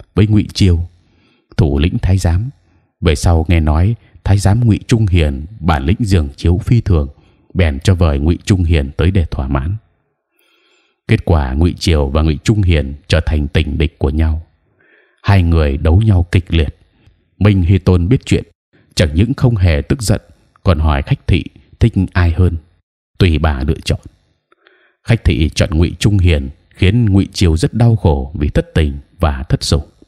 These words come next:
Về sau, Ngụy Trung Hiền được Khách Thị giúp đỡ, quan vận hanh thông, quyền uy bao trùm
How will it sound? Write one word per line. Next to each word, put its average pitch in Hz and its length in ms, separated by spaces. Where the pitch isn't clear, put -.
Về 80 160
sau, 82 420
Ngụy 80 260
Trung 107 200
Hiền 95 300
được 78 120
Khách - 240
Thị - 180
giúp 104 240
đỡ, 98 260
quan 92 300
vận 85 200
hanh 85 220
thông, 82 300
quyền 80 240
uy 101 260
bao 98 240
trùm 73 300